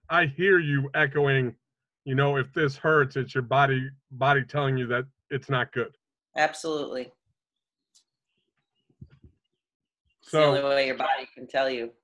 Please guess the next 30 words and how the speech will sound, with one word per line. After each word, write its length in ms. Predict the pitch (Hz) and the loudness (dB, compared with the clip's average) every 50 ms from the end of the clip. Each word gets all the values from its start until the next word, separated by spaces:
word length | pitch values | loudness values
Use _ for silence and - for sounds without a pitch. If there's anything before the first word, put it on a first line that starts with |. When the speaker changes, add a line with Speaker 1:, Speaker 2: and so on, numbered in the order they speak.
| _ _ | _ _
Speaker 2:
you 100 | 139 135 | -10 -6
know, 240 | 131 131 127 127 131 - _ _ _ _ _ - | -2 -2 -2 -2 -4 -10 _ _ _ _ _ -10
either 280 | 139 120 127 123 123 - - _ _ _ | -6 -4 -4 -4 -4 -6 -12 _ _ _
you 80 | 147 135 | -16 -10
can't 280 | - 175 165 147 - 165 | -4 -2 -2 -2 0 -2
move 200 | 170 185 185 220 | -2 0 0 -2
it 140 | 220 220 - | -2 -2 0
or 360 | 156 160 156 151 147 143 - - | 2 4 4 6 4 2 0 -2
it's 220 | - 139 - - - | -8 -10 -10 -16 -6
going 280 | - 147 131 135 139 | -2 -2 -2 -2 -4
to 120 | - 139 131 | -10 -12 -6
hurt. 360 | 165 214 185 151 - - - _ _ - | -2 0 0 0 -2 -4 -12 _ _ -8
And 140 | 135 131 131 | -6 -2 -2
that's, 280 | 135 139 - - - - | -2 -2 -2 -6 -14 -10
you 80 | 143 147 | -4 -4
know, 140 | 151 151 147 | -4 -4 0
body 320 | 143 160 165 175 175 170 | 2 4 4 4 4 2
pain 300 | 160 - 147 180 202 202 | -2 -4 -4 -2 -2 -2
is 120 | 196 185 185 | -2 -4 -4
your 80 | 165 | 0
body's 360 | 156 170 180 175 170 165 160 165 | 2 2 2 2 0 -4 -6 -4
way 140 | 170 165 156 | -4 -4 -4
of 60 | 156 | -4
saying, 300 | - 175 170 160 160 156 | -4 -2 -2 -2 -2 -2
"Hey, 320 | 175 180 170 156 139 131 - - | -2 -2 0 0 -2 -4 -6 -8
you're 180 | 143 151 147 | -8 -8 -8
doing 280 | 151 156 165 151 151 156 | -8 -8 -8 -8 -8 -8
too 160 | - 160 147 | -10 -12 -6
much." 340 | 151 185 196 160 - - - | -2 0 0 0 -2 -6 -8
So 340 | - 160 147 147 143 143 | -4 -2 0 0 0 -4